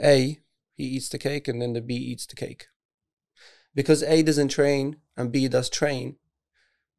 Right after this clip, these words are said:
there's high likelihood of A having that piece of cake, and that glucose enters the body, that glucose get, you know, the, the blood sugars go up, the glucose is there. It doesn't,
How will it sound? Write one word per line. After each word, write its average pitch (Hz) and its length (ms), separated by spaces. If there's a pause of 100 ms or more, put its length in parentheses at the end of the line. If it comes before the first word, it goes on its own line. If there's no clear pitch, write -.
(360)
there's 127 380
high 135 500 (180)
likelihood 131 760 (360)
of 123 500 (240)
A 135 220
having 123 300
that 127 160
piece - 240
of 123 60
cake, 151 400
and 123 180
that 123 160
glucose 147 640 (680)
enters 127 280
the 123 100
body, 147 320
that 127 200
glucose 135 400
get, - 240 (440)
you - 120
know, 147 160 (100)
the, 131 140
the 113 100
blood 120 240
sugars - 260
go 120 180
up, 170 260 (120)
the 117 60
glucose 120 400
is 113 140
there. 151 300 (580)
It 131 100
doesn't, 135 460